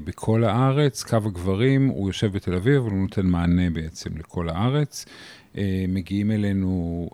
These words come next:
אה, לא מעט פניות, אבל, אה, לאין שיעור פחות מהפניות שמגיעות לנשים.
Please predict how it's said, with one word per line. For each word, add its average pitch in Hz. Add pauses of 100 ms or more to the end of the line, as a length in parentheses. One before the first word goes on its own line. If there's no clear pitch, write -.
אה, 85
לא 101
מעט 101
פניות, 117 (120)
אבל, 90
אה, 87
לאין 95
שיעור 120
פחות -
מהפניות 92
שמגיעות 80
לנשים. 78